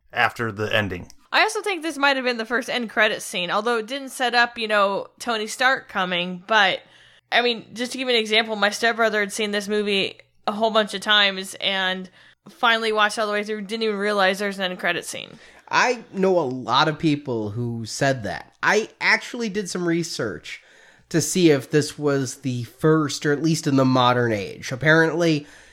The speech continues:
Speaker 3: in nineteen oh three, the Great Train Robbery had a stinger at the end.
Speaker 2: Oh, damn it, I forgot that one.
Speaker 3: <laughs> But in the modern day,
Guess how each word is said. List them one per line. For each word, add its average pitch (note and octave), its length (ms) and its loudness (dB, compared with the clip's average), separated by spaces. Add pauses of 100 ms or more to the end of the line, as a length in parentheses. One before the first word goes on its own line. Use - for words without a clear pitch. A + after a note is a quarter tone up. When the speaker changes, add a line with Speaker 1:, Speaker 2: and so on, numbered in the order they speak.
(120)
Speaker 3:
in E3+ 120 4
nineteen F3 400 2
oh E3 140 6
three, E3+ 400 0
the C3+ 120 0
Great D#3 280 2
Train E3 360 4
Robbery B2 560 0
had C3 240 -4
a A2+ 60 -6
stinger D3+ 540 4
at D3 140 2
the D#3 180 2
end. D#3+ 420 0
Speaker 2:
Oh, D#4+ 300 6
damn D#4+ 220 0
it, B3+ 80 4
I A#3+ 60 2
forgot A#3 340 0
that F3+ 200 -4
one. F3 300 -8
Speaker 3:
<laughs> D#3 440 2
But F3+ 320 2 (280)
in F#3 160 2
the D#3+ 120 4
modern D#3+ 680 2
day, C#3 520 2